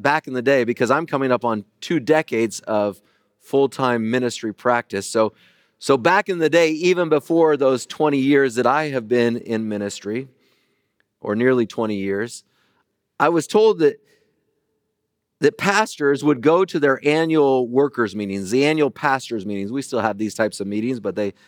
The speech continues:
they don't do what I'm about to tell you about. But at these meetings, the baptismal reports of every pastor would be read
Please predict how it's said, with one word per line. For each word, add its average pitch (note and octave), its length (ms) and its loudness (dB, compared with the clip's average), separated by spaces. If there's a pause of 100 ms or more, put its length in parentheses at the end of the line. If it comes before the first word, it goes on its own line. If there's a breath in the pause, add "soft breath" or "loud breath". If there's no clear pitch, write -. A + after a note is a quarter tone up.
(120)
they - 80 -4
don't A2 200 0
do A2 100 -4
what G#2+ 120 0
I'm G2+ 160 -2
about F#2+ 280 -2
to F2 60 -20
tell C3 200 -2
you G2+ 140 -4
about. F2+ 340 -6 (640)
But D3+ 140 4
at F3 180 0
these A3+ 280 0
meetings, E3 340 2
the D#3 80 0
baptismal F#3 640 0
reports D#3+ 460 2
of C3 100 0
every E3+ 300 2
pastor D3+ 460 -2
would C#3 160 2
be C3+ 120 2
read C3 320 2